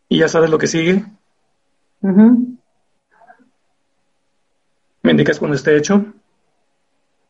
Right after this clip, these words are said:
Speaker 2: Ujú, listo.
Speaker 1: Ok. Continúa proyectando.
Speaker 2: Ujú.
Speaker 1: Enviando la señal. A todos, en general, a todos.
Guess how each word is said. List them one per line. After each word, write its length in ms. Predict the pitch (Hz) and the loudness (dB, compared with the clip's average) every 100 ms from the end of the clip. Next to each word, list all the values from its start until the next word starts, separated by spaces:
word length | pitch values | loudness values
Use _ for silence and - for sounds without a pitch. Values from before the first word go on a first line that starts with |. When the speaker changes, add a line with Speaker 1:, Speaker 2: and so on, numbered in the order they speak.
| _ _ _ _ _ _ - | _ _ _ _ _ _ -12
Speaker 2:
Ujú, 560 | 175 214 247 262 - - | 0 4 4 2 -6 -12
listo. 380 | 190 - 220 226 - - _ _ _ _ _ _ | -12 -6 -6 -6 -12 -20 _ _ _ _ _ _
Speaker 1:
Ok. 240 | - 113 113 147 175 - _ _ _ _ | -4 -4 -2 -2 -2 -8 _ _ _ _
Continúa 500 | - 151 151 147 156 | -6 -4 0 0 2
proyectando. 840 | 156 147 139 139 160 160 165 196 - _ _ _ _ _ _ _ _ _ _ _ _ _ _ _ _ _ _ _ _ _ _ _ _ - | 2 0 0 0 0 0 -2 -6 -12 _ _ _ _ _ _ _ _ _ _ _ _ _ _ _ _ _ _ _ _ _ _ _ _ -8
Speaker 2:
Ujú. 160 | 175 | -2
Speaker 1:
Enviando 320 | - 147 143 | 2 2 2
la 100 | 143 | 0
señal. 680 | - 139 143 190 - - 139 - _ _ _ _ _ _ _ _ _ _ _ _ _ _ _ _ _ 659 _ _ _ _ _ _ _ _ _ _ _ _ _ _ _ _ _ | -2 -6 -8 -8 -10 -16 -20 -20 _ _ _ _ _ _ _ _ _ _ _ _ _ _ _ _ _ _ _ _ _ _ _ _ _ _ _ _ _ _ _ _ _ _ _
A 180 | 131 139 | -8 0
todos, 420 | 160 151 135 - | 4 4 2 -4
en 120 | 143 | -8
general, 520 | 131 139 135 143 135 | -4 -2 0 0 0
a 100 | 131 | -4
todos. 800 | 135 147 139 127 - - - - | 0 0 0 -4 -12 -20 -20 -20